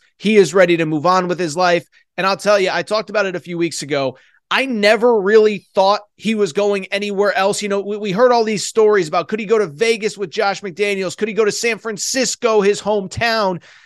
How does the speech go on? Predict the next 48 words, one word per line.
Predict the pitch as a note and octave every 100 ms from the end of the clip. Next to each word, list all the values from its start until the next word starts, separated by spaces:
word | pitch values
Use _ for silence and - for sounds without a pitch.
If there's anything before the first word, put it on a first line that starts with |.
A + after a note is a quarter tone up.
| -
I | A3+
said, | A3 C4
"Look, | B3+
he | B3
just | E4 C4
lost | B3 C4
his | G#3
whole | G#3+
family. | D3 F3 E3+ G#2+ - _ _ -
Now | F#3+ C4
he's | C#4
gonna | C#4
move | A#3+ F#3+ -
three | G3 A#3 B3
thousand | G#3+ A3 A3 G3+
miles | E3+ E3+ G#3+ G3
away | F3+ F#3+
from | G3
his | F3+ -
kids. | - G3+ A#3 F#3+ -
I | E3+
don't | E3+ E3
believe | D3 E3 A3+ G#3+
it." | A3 _ _ -
So | - F#3
to | D3+
Tom | G3 G3 F3+
Brady, | G#3+ G#3+ G#3+ -
enjoy | D#3+ C3 F#3+
retirement. | F#3 F3 G#3+ G#3+ G#3+ G#3 - _ -
Here's | D4+ B3+
the |
good | D4 C4
news. | D#3+ A2 - _ _ _ -
You | F3
got | G#3+ G#3
thirty-seven | C#4+ C#4 C#4 - B3+ A#3+
million | C4 C4+ B3
dollars | A#3+ B3 A#3
a | G#3+
year | A#3 A3+
to | F#3+
broadcast | A3 G#3 G#3+ G3+ -
games | G3 D#3
at | D3+
Fox | - G#3+ A3 -
next | G#3+ G3+ -
year. | A3 G#3 G3+